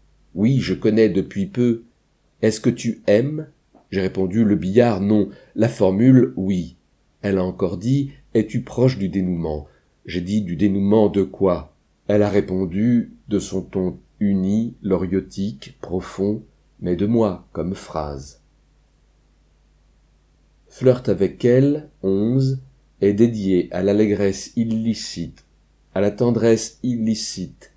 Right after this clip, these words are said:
de l'écriture, inséparable de l'immensité illicite de la lecture, cette dernière étant peut-être encore plus que la première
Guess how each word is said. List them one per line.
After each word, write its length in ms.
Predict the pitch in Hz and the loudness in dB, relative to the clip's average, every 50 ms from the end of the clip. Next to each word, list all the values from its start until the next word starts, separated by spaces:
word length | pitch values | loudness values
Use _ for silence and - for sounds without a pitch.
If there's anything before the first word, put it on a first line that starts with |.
| _ _ _ _ _ - | _ _ _ _ _ -2
de 100 | 101 98 | 0 2
l'écriture, 680 | 90 90 - - 87 - - - 80 76 71 - - - _ _ _ _ _ _ _ _ _ _ _ _ _ | 2 0 -2 -4 -10 -10 -8 -10 -10 -10 -10 -12 -16 -20 _ _ _ _ _ _ _ _ _ _ _ _ _
inséparable 880 | 117 117 117 - - - 127 127 120 107 101 104 101 101 95 92 92 80 | 0 0 0 0 0 0 0 2 0 0 0 0 0 0 0 -2 -2 -2
de 80 | 87 | -2
l'immensité 880 | 92 92 104 110 113 113 110 113 110 - - 107 - - 110 104 104 - - | -4 -2 -2 0 2 2 2 0 -2 -6 -10 -10 -8 -2 0 0 0 0 -2
illicite 840 | 117 107 101 101 98 95 92 - - - 113 110 - _ - - _ _ _ - | -4 -2 -2 -2 -4 -4 -6 -8 -8 -10 -10 -12 -12 _ -20 -20 _ _ _ -4
de 80 | 98 | -2
la 100 | 87 90 87 | -2 -2 -2
lecture, 520 | 85 85 82 - - 80 73 69 67 67 65 - _ _ _ _ _ _ _ _ _ _ _ _ | -4 -6 -8 -10 -12 -10 -10 -10 -10 -12 -16 -20 _ _ _ _ _ _ _ _ _ _ _ _
cette 280 | - - 113 101 - | -4 -2 -2 0 0
dernière 500 | 104 90 113 107 104 110 107 101 98 92 | 2 4 4 4 6 4 2 2 2 2
étant 380 | 107 101 - - 104 90 85 85 | -2 -4 -2 -4 -4 -4 -4 -4
peut-être 480 | - - 110 104 - 113 104 104 - 110 | -2 -4 -4 0 2 0 0 0 0 -4
encore 340 | 104 104 - 113 95 - | -4 -2 -2 -2 -2 -2
plus 220 | - - 127 131 131 | -8 -6 -4 -4 -2
que 80 | 127 | -2
la 100 | 110 98 | -2 -2
première 720 | 90 - - 90 85 85 82 78 71 69 67 65 - - | -4 -4 -6 -6 -6 -4 -6 -6 -8 -8 -12 -14 -16 -20